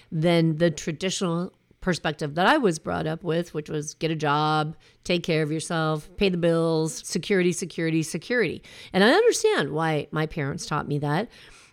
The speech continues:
But now, even at this stage in my life, I see, and of course value, many things about security, about having an <laughs> income. It's nice to have an income, right? And about having insurance and having benefits. And, you know, obviously in this situation, and if you're listening,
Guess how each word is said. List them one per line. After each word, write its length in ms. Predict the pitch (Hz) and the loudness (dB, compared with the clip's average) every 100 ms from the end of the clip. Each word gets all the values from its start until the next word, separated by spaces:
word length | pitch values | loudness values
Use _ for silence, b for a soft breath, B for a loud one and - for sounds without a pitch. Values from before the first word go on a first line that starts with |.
| - | -2
But 220 | 170 170 | 0 2
now, 320 | 185 214 226 | 4 6 4
even 260 | - 202 190 | 4 0 0
at 160 | 175 | -2
this 160 | - 294 | -2 -4
stage 300 | - 190 165 | 0 -2 0
in 80 | 165 | -2
my 200 | 160 160 | -2 0
life, 380 | 156 151 170 - - | 0 0 -2 -8 -2
I 200 | 160 226 | 4 4
see, 520 | 220 254 190 175 - _ 160 | 4 0 0 0 -4 _ -4
and 100 | 160 | -2
of 160 | 151 | -2
course 240 | - 156 151 | -2 -2 -2
value, 540 | 139 175 185 135 120 | -2 0 0 -4 -6
many 220 | - 180 233 | -2 0 0
things 240 | 147 151 | -2 -4
about 260 | 151 143 - | -4 -4 -6
security, 460 | 151 151 143 147 | -10 -10 -8 -6
about 400 | 147 151 151 - | -4 0 -2 -2
having 400 | - 147 156 143 | -4 -2 0 -2
an 80 | 147 | 6
<laughs> 120 | 214 | 6
income. 540 | 240 - 214 180 208 - _ | 6 2 2 4 2 0 _
It's 100 | - | -4
nice 180 | 427 466 | 2 2
to 80 | - | 2
have 140 | 156 | 2
an 40 | 156 | 2
income, 300 | 147 151 139 | 0 -2 -2
right? 260 | 160 254 B B B B B - | 0 0 B B B B B 2
And 340 | 202 202 202 - _ - - | 4 6 4 -2 _ -18 -4
about 400 | 175 175 175 170 | 2 4 4 2
having 400 | 143 156 175 160 | 0 2 2 2
insurance 600 | - 170 - 160 165 165 | 2 2 4 2 2 -2
and 100 | 139 | -6
having 360 | - 165 170 170 | -4 -2 0 0
benefits. 600 | 151 165 156 139 151 156 | 0 -2 -2 -2 -2 -2
And, 240 | 139 147 - _ - | -4 -6 -10 _ -4
you 140 | 190 | -2
know, 140 | 139 - | -2 0
obviously 680 | 156 156 117 156 175 170 220 | -2 0 -2 -2 -2 -2 -2
in 320 | - 143 151 | -4 -2 0
this 160 | 147 147 | 0 -2
situation, 640 | 151 - 147 151 156 220 | -6 -8 -6 -4 -2 -2
and 240 | 214 139 - | 0 -2 -4
if 80 | - | -2
you're 160 | 170 175 | 0 2
listening, 580 | 170 - 165 185 254 | 0 0 0 2 0